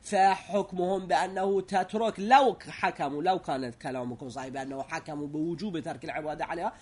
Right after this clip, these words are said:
لأجل شيء آخر، لأجل مثلًا نص خاص في المسألة. ثم وإلا المسألة مو من دوران الآن بين المحذورين.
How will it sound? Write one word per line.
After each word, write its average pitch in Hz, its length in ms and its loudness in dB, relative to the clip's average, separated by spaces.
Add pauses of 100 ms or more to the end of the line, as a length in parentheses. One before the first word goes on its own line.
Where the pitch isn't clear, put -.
(160)
لأجل 269 440 6
شيء 311 280 -4
آخر، - 440 -4 (120)
لأجل 240 300 0
مثلًا 240 380 4
نص - 180 4
خاص 233 340 2
في 147 80 -8
المسألة. 104 480 -10 (260)
ثم 220 200 -4
وإلا 214 800 8
المسألة 202 420 2
مو 302 140 4
من 294 140 0
دوران 175 400 4
الآن 135 260 -4
بين 120 160 -8
المحذورين. 110 480 -14